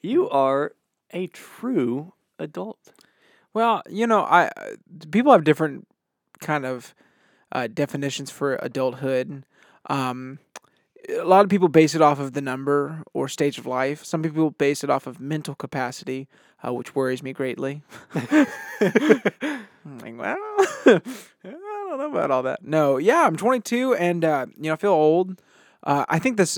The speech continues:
Speaker 2: for me, the sign of, I don't know, I don't know what this, I don't know if this was me, you interviewing me about my birthday. It kinda, it's, I, it's kinda what it's turning into, but, um, for me, the sign of getting old is that, uh, you, you can't eat McDonald's at three o'clock in the morning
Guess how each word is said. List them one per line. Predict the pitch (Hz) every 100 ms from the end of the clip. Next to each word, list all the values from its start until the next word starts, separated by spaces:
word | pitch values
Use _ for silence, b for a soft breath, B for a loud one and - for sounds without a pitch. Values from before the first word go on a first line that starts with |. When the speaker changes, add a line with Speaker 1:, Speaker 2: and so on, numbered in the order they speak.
| -
Speaker 2:
for | 170
me, | 165 214
the | 208
sign | 165 - 160 165 156
of, | 143 131
I | -
don't | 226
know, | 196 156 147
I | 165
don't | 190
know | 151
what | 147
this, | 151 - - _
I | 147
don't | 147
know | 143
if |
this | 139 123
was | 139 -
me, | 139
you | 123 131 135 -
interviewing | 135 135 - 143 147
me | 139
about | 139 131
my | 131
birthday. | 139 135 - 131
It | -
kinda, | 156 -
it's, | 143 -
I, | 170
it's | 180
kinda | - 269 220
what | 160
it's |
turning | - 151 143
into, | 123 - -
but, | 120 - B B B B
um, | - 147 139 123 - 98 160
for | 180
me, | 185 208
the | 175
sign | 185 170
of | 160 139
getting | 156 147
old | - 127 135 151 -
is | 135 135 135
that, | 135 131 -
uh, | 123 123 104 104 b b b b _
you, | - 139 131 _
you | 143 143 139
can't | - 165 151 -
eat | 151 151
McDonald's | 143 131 147 143 143 151 -
at | 107
three | - 139
o'clock | 135 139 -
in | 131
the |
morning | 113 120 127 135 139